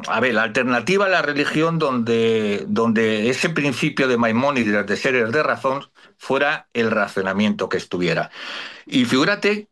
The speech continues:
que en esas enseñanzas que ellos ilustraban, ¿no? Dentro del ámbito católico, ¿eh? Ellos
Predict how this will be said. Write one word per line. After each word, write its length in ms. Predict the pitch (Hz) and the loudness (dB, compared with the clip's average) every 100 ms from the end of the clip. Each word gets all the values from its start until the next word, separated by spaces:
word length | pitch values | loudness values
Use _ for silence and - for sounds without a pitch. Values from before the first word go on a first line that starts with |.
| - | -2
que 160 | 131 | 0
en 100 | 123 | 2
esas 440 | 160 160 175 160 - | 0 0 0 0 -4
enseñanzas 600 | 139 135 135 139 139 120 | -4 -2 0 0 -2 -2
que 100 | 135 | -2
ellos 240 | 131 117 127 | 0 0 0
ilustraban, 640 | 107 95 - 151 123 98 | 0 0 0 0 0 0
¿no? 180 | 127 220 - | 0 -2 -4
Dentro 460 | 101 151 170 202 | -2 -2 0 0
del 120 | 208 113 | 2 0
ámbito 760 | 143 190 208 117 95 90 87 - | 0 0 0 0 0 -2 -4 -4
católico, 540 | 87 - 196 - 85 | -2 0 0 0 0
¿eh? 180 | 123 214 - - - - _ - - | 0 0 -6 -20 -20 -20 _ -8 -2
Ellos 460 | 135 190 196 165 | 2 2 0 -4